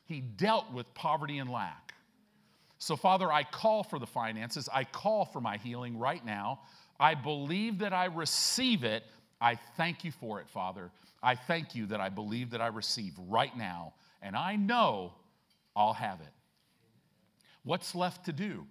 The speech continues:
Do you ever have to ask him again? No. No. God doesn't forget, right? He doesn't forget. He, he, he's, he,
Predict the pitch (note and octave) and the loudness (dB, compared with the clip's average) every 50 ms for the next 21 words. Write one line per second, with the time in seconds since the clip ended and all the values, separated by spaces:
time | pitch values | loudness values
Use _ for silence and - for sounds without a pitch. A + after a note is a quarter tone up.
0 | - C3 C3 C3+ D3+ D3+ D3+ C#3+ D#3+ D3+ - B2+ B2+ C#3+ D3+ - - - D3+ B2+ | -10 -6 -4 -4 -2 -2 0 -2 -2 -2 -2 -2 0 0 0 -2 -6 -8 -8 -8
1 | A2+ A2 C3 D#3+ F3 D3+ B2 A#2+ C3+ F3+ A3 - - _ _ _ _ _ _ _ | -6 -4 -4 -6 -4 -6 -4 -4 -4 -4 -4 -12 -18 _ _ _ _ _ _ _
2 | _ _ _ _ _ _ _ _ _ _ _ _ _ _ _ _ - - A2+ A2 | _ _ _ _ _ _ _ _ _ _ _ _ _ _ _ _ -12 -8 -6 -6
3 | A#2 D3+ E3+ - - _ _ _ - C3+ D3+ F3 G3 D3+ F3 D#3 F3 F3+ C#3+ - | -6 -6 -8 -12 -20 _ _ _ -8 -4 -2 -2 -2 -2 -2 -4 -4 -6 -6 -6
4 | D#3 C#3 A2+ D3 E3 C3+ - - - - - - _ _ _ _ _ _ _ _ | -8 -8 -6 -8 -8 -8 -10 -12 -14 -18 -18 -18 _ _ _ _ _ _ _ _
5 | _ _ _ _ _ _ _ _ _ _ _ _ _ _ _ _ _ _ _ _ | _ _ _ _ _ _ _ _ _ _ _ _ _ _ _ _ _ _ _ _
6 | _ _ - G#2 G#2 G#2 C3 D3+ - G#2 F#2 C3+ C#3 C#3+ C#3+ - E3 C#3+ - D#3 | _ _ -8 -2 -2 -2 -2 -2 -8 -10 -8 -6 -4 -4 -4 -4 -4 -8 -6 -6
7 | C#3 B2 F3+ F#3+ - - - - C3+ A#2+ A2 - - - - _ _ _ _ _ | -4 -4 -2 -4 -4 -4 -6 -8 -8 -8 -8 -10 -14 -20 -20 _ _ _ _ _
8 | _ _ _ _ _ _ _ - D#3+ D3+ C#3 - C3 C#3+ E3 D#3 C#3 - - - | _ _ _ _ _ _ _ -8 -8 -8 -6 -8 -6 -4 -2 -2 -2 -4 -4 -8
9 | C3 B2+ | -10 -10